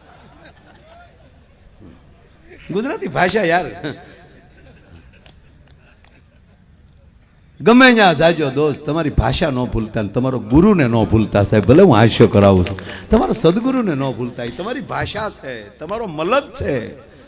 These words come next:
તમારો પરદેશ છે, એ તમારો સદગુરુ.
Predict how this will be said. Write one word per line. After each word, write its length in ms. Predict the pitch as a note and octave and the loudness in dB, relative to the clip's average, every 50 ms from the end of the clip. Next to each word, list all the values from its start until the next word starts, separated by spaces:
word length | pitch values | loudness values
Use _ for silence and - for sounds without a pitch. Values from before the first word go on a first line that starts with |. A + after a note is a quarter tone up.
| _ _ - _ _ _ _ _ _ | _ _ -20 _ _ _ _ _ _
તમારો 300 | E3 C#3+ D3+ F3 G3+ A3 | -4 -2 -2 -2 -2 -4
પરદેશ 640 | G3 - C3+ A#2 A2 A2 C3 C#3 C#3 C3+ - - - | -4 -2 -2 -2 0 0 -2 -2 -2 -2 -4 -8 -8
છે, 60 | D#3+ A#2 | -6 -6
એ 120 | G2+ G2 | -6 -6
તમારો 360 | F#2+ - - G#2+ A2 G#2 G2+ | -4 -6 -6 -4 -4 -4 -4
સદગુરુ. 520 | F#2+ - - A2 G#2 G#2 G#2 A2+ A2 - | -4 -4 -6 -8 -8 -10 -12 -14 -16 -16